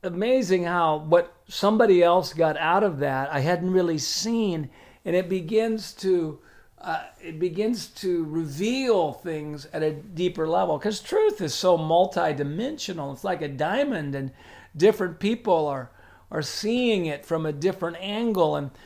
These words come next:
so when you do the fast and feast with somebody else, you are in a place where you're going to increase the likelihood of greater revelation.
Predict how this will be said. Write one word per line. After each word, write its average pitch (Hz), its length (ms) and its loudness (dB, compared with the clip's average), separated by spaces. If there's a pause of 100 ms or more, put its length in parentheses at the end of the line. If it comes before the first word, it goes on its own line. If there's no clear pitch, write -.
(140)
so 196 180 2
when 190 220 2
you 247 200 4
do 240 400 4
the 233 120 4
fast 208 640 2
and 165 160 -4
feast 233 480 0
with 147 120 -2
somebody 202 640 4
else, 202 480 0 (420)
you 220 300 4
are 208 160 10
in 233 140 4
a 226 80 4
place 226 840 -2 (420)
where 185 560 6 (720)
you're 175 460 12
going 196 240 4
to 165 240 0 (280)
increase 196 680 2
the 170 160 4
likelihood 156 640 -2
of 139 160 -6
greater 156 320 4
revelation. 151 840 -4